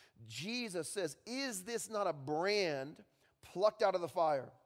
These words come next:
I rebuke you." That's not true. "Is this not a brand plucked out of the fire?" He's talking about Joshua. But the idea of a brand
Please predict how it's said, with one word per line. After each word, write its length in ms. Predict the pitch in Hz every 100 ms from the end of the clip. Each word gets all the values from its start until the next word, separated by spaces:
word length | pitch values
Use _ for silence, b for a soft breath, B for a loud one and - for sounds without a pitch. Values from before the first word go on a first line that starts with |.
| b b
I 80 | -
rebuke 460 | 185 190 285 330 165
you." 100 | 131
That's 140 | 127
not 140 | 226 233
true. 220 | 302 240 - _ _ _ _ b b b
"Is 180 | 160
this 200 | 156 175
not 120 | 247 220
a 60 |
brand 320 | 175 208 220
plucked 160 | 208 214
out 80 | 208
of 60 |
the 20 | 208
fire?" 120 | 208
He's 80 | 202
talking 160 | 226
about 120 | 185
Joshua. 400 | 143 160 131 117 - _ _ _ _ _ _ - - 139
But 220 | 202 196
the 120 | 180
idea 320 | 185 185 202 262
of 60 |
a 60 | 220
brand 720 | 156 170 175 151 123 120